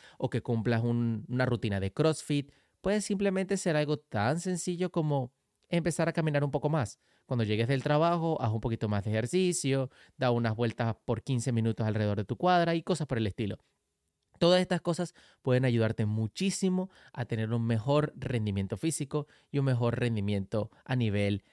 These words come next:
fisiológico, porque tu cuerpo intenta adaptarse a estos cambios que le estás proponiendo, a estas nuevas dificultades que le estás poniendo, y se va a ir adaptando y va a ir evolucionando conforme a esto. Y el tercer punto, como siempre se los he mencionado, es duerman un poco más. Intenta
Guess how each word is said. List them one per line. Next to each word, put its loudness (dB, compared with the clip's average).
fisiológico, 0
porque -2
tu -2
cuerpo -2
intenta -2
adaptarse -2
a 0
estos -6
cambios -2
que -6
le -4
estás -8
proponiendo, -4
a -6
estas -4
nuevas 2
dificultades 0
que -2
le 0
estás -6
poniendo, -2
y 0
se 0
va 4
a 4
ir 4
adaptando 0
y 0
va 2
a 2
ir 0
evolucionando -2
conforme -4
a 0
esto. -6
Y -2
el 0
tercer 0
punto, 2
como -2
siempre -2
se 0
los 2
he 0
mencionado, -2
es -6
duerman 4
un 2
poco -2
más. -6
Intenta -4